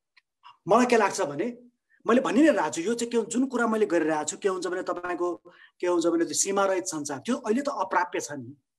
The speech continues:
होइन? अब कतिजनाले चाहिँ के हुन्छ, एउटा वर्गविहीन समा-, समाज, होइन, एउटा साम्यवाद भन्नु सक्छ, त्यसमा पनि मलाई विश्वास छ।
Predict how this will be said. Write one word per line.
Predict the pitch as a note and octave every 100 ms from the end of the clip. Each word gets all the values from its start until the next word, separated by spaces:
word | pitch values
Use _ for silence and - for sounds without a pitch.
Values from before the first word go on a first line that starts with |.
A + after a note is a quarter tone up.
| _ _ _
होइन? | C#3+ G3+ _ _ -
अब | - - - _ _ _
कतिजनाले | A3 C4+ B3 B3 A#3
चाहिँ | A3+
के | A3+
हुन्छ, | G#3
एउटा | G#3+ G3+
वर्गविहीन | D3 F#3 G3+ G#3+ G#3 G#3+
समा-, | F3 F3 F3+
समाज, | D3 F3 E3 F3 - _ _ _ D3+
होइन, | G#3 - _ _ F#3
एउटा | F3+
साम्यवाद | - G3 G#3 G3 G3
भन्नु | D3+ E3
सक्छ, | E3 D#3
त्यसमा | A3+ B3+
पनि | C4+
मलाई | C#4 F#3+
विश्वास | D3+ - C3+
छ। | B2+